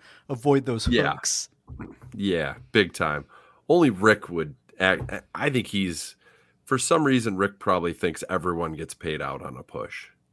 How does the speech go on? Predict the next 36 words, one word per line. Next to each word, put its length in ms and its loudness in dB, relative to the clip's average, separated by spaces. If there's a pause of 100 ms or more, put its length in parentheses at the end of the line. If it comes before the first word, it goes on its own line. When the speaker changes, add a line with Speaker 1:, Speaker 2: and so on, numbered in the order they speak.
(260)
Speaker 1:
Mm. 220 -12 (1800)
I 80 -14
get 200 -10
it. 140 -16 (720)
Does 180 -4
he 100 0
know 200 2
how 120 4
to 80 2
read? 520 -4
I 120 0
don't 260 -6 (200)
know 420 -4
that 280 -6
Speaker 2:
Mm. 180 -12
Speaker 1:
he's 180 -4
literate. 460 -6 (920)
Speaker 2:
No, 380 -4 (160)
<laughs> 180 -20
definitely 540 -2
not. 260 -2 (400)
<laughs> 400 -16
Definitely 640 -2
not. 280 -4
At 40 -20 (260)
least 200 -2
not 160 0
from 200 -4
the 100 0
waist 340 -2
up. 280 -2 (520)
Speaker 1:
Whoop. 100 0
Speaker 2:
Um, 520 2 (600)
I 120 6
don't 100 4
know. 180 -4